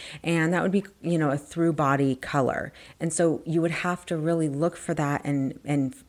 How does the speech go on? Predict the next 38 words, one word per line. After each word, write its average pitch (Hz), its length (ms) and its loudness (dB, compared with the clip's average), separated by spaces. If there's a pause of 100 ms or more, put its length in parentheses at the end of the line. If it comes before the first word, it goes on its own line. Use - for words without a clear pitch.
and 143 200 0
find 143 280 0
it. 131 120 -4
So - 280 -2
then 240 260 4
you 196 80 4
could 185 160 0
take 165 200 -2
a 143 60 -2
piece - 280 -2
of 151 80 -4
tile 160 480 -2 (280)
that's 160 240 0
twelve 165 320 6
inches 175 260 0
by 165 120 4
twelve 160 320 0
inches, 180 460 2 (260)
cut 160 200 2
'em 202 100 4
all 196 140 2
down 185 340 2
to 143 140 2
three, 170 420 -4
you 165 100 2
know, 131 100 2
twelve 170 340 4
inches 185 260 -2
by 180 140 2
three 185 320 -2
inches. 202 320 0
So 160 80 0
you 151 100 2
get 156 160 -2
that - 260 -2
three 170 280 0
inch 156 460 -4
depth, 196 440 2